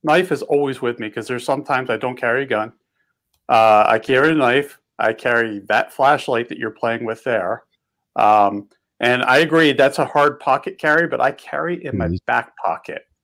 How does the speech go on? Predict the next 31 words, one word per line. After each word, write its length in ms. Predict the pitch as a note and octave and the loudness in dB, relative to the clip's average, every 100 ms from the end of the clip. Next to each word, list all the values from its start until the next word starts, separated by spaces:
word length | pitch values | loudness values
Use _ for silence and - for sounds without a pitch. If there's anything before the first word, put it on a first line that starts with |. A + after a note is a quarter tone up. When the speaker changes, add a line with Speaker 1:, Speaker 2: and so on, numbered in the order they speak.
| _ _ _ _ | _ _ _ _
Speaker 2:
That's 200 | C3 D3 | -2 0
where 120 | D3+ D3+ | 2 2
I'm 100 | D#3 | 2
Speaker 1:
I 80 | A2+ | 2
Speaker 2:
car-, 140 | A#2 | 2
that's 180 | G2 G#2 | 2 -2
where 140 | A2+ B2 | -2 -2
I'm 80 | |
having 320 | A2 A2+ A2 A2 | 0 0 2 0
to 60 | |
carry 360 | G2+ A2 G#2 F#2 | 0 0 0 0
it 60 | D2+ | -2
right 220 | F2 D#2+ | -4 -4
now 300 | D#2+ D#2 D2 | -4 -6 -8
is, 300 | D2+ E2+ D#2+ | -6 -4 0
Speaker 1:
So 120 | C3+ B2 | 2 4
I 140 | C3 | 6
Speaker 2:
and 80 | C#3 | 4
it's 80 | E3 | 4
Speaker 1:
carry 100 | D3+ | 2
Speaker 2:
okay. 360 | - _ F#2+ - _ _ _ _ _ _ _ _ _ _ _ D#3 | 0 _ -6 -6 _ _ _ _ _ _ _ _ _ _ _ 0
Speaker 1:
Yeah, 180 | D3 - | 2 4
I 140 | E3+ | 2
carry 560 | F3+ E3+ E3+ D#3+ D#3 D#3+ | 2 4 6 4 2 4
a 400 | C3+ C3 A#2+ A#2+ | 4 6 6 2
knife 360 | C3+ D#3 E3+ | 2 2 2
in 60 | F3 | 0
the 60 | D#3 | 2
back 320 | D3+ D3+ - | 2 2 2
pocket. 680 | D#3+ D3+ E3 D#3 D3+ - _ - | 2 2 2 0 0 -4 _ -2
Uh, 160 | B2+ | 0